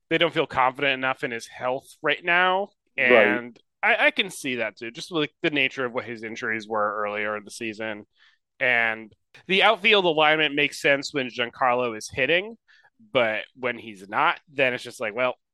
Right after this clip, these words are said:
Speaker 1: um, we don't really <laughs> need to push him out there, especially when he, we're having a lot of fun with Oswaldo out there. But
Speaker 2: Yeah, Oswaldo and Harrison Bader.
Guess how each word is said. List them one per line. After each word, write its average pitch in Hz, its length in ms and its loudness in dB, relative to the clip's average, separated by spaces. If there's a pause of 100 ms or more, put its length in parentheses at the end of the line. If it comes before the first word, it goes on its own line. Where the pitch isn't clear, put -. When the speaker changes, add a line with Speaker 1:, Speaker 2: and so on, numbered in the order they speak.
Speaker 1:
um, 104 380 -6
we 131 80 0
don't 131 160 -4
really 131 200 -4
<laughs> 143 120 -6
need 156 140 -4
to 156 80 -2
push 147 220 -4
him 139 100 -2
out 127 140 2
there, 131 120 2
especially 240 300 0
when 208 120 -2
he, 156 240 2
we're 151 200 0
having 147 240 2
a 147 60 2
lot 131 140 4
of - 80 -6
fun 139 180 0
with 117 100 -12
Oswaldo 110 640 -4
out 90 160 -16
there. 101 160 -14 (220)
But - 140 -20 (360)
Speaker 2:
Yeah, 123 280 4
Oswaldo 151 460 4
and 131 80 0
Harrison 135 320 -2
Bader. 107 340 2